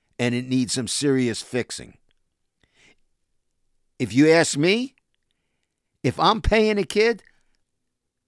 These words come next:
here, here's what I do. I pay a kid. You, l-, let's talk big round numbers.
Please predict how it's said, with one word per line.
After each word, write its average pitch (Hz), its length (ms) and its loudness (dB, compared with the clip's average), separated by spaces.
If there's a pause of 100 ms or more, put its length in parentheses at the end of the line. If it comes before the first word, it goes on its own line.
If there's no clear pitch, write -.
(1400)
here, 190 240 4
here's 180 320 4
what 175 140 4
I 180 160 6
do. 131 260 2
I 180 160 2
pay 151 280 0
a 107 40 -2
kid. 113 400 -8 (540)
You, 135 140 -2 (400)
l-, 160 60 -12 (200)
let's 302 200 -2
talk 285 320 2
big 269 200 0
round 214 300 4
numbers. 156 500 -2